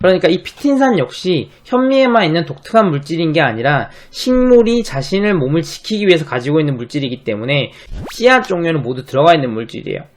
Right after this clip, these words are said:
그러니까 피틴산이 위험한다고 이야기를 하자면 현미와 콩을 비롯한 통곡물, 견과류까지도 모두 위험하게 되는 거죠.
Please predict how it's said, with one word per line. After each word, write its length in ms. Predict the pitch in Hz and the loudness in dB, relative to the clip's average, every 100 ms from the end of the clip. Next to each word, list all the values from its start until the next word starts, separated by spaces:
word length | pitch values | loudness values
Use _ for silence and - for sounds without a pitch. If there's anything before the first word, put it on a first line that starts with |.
| _ | _
그러니까 220 | - 143 | -6 -6
피틴산이 560 | 143 208 269 262 240 202 | -6 -2 0 4 4 4
위험한다고 480 | 147 151 160 156 139 | 2 2 2 2 4
이야기를 260 | 120 135 | 4 4
하자면 480 | 165 160 147 170 180 - - - | 2 2 2 2 -2 -6 -18 -4
현미와 380 | - 226 226 208 | 0 2 4 2
콩을 300 | - 208 180 | 2 0 0
비롯한 440 | 143 147 143 143 | 2 0 0 -2
통곡물, 540 | - 226 214 208 147 123 | -2 2 4 4 0 -4
견과류까지도 800 | 131 143 190 190 156 143 143 | -4 4 6 6 4 2 0
모두 240 | 123 120 120 | 0 -2 -4
위험하게 420 | 107 147 151 107 | 0 2 2 0
되는 220 | 92 65 - | -4 -10 -12
거죠. 180 | - | -16